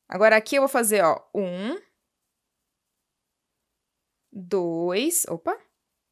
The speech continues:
dois, três. E na quina, novamente, eu vou colocar dois pontos altos.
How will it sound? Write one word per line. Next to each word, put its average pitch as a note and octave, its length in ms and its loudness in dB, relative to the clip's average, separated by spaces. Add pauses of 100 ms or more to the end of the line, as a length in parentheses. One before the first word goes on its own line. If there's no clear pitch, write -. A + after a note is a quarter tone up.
(120)
dois, D#3+ 1040 -8 (3500)
três. F#3+ 960 -2 (2000)
E G#3+ 60 -6
na C4 140 2
quina, C4+ 280 -4
novamente, C#4 600 0
eu C4 40 -6
vou C4 100 -6
colocar C4 380 2
dois B3 320 -2
pontos B3 460 -4
altos. - 560 -4